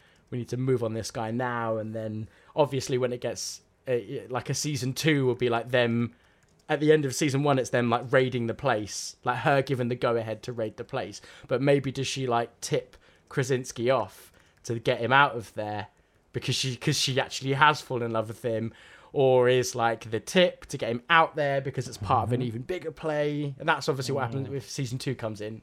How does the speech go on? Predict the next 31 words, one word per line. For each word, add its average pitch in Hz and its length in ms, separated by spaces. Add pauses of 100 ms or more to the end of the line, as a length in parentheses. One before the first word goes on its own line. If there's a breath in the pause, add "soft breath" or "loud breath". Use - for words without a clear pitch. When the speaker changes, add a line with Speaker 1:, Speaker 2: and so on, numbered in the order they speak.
Speaker 1:
That's 110 300
what 117 180
the 117 100
writers 113 280
have 110 100
to - 60
figure 110 200
out - 80
for - 80
that. 87 220 (480 loud breath)
So 220 100
that 269 200
is - 80
Speaker 2:
Mm. - 60
Speaker 1:
my, 226 480
that 214 180
is 202 100
my 196 440 (100)
quite 262 340 (320)
detailed 214 540
pitch - 480
for 170 500
Mole, 175 480 (240)
Mole, 175 500
Mole, 175 540
Molly, 175 580
Molly, 175 460
Mole, 170 240
Molly, 175 300
Molly 180 240
Mole. 127 280